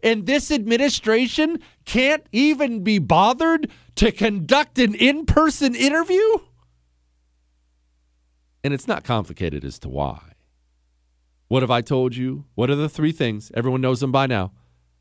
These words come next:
The three things every single person who leads this culture now, they all have it in common.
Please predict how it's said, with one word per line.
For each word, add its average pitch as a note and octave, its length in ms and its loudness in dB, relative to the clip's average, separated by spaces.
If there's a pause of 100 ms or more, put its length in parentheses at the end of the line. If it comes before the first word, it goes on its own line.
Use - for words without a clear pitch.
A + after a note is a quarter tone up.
(200)
The B2 100 0
three C#3 280 0
things C#3 580 0
every C3+ 260 2
single D#3+ 300 -2
person C3 560 -2 (180)
who B2+ 180 -2
leads A#2+ 360 -4
this C3+ 200 -4
culture A#2+ 400 0
now, G#2+ 240 0
they G#2+ 160 0
all A#2+ 220 0
have B2+ 200 -4
it C3 60 -4
in C3 100 -6
common. D#2+ 400 -8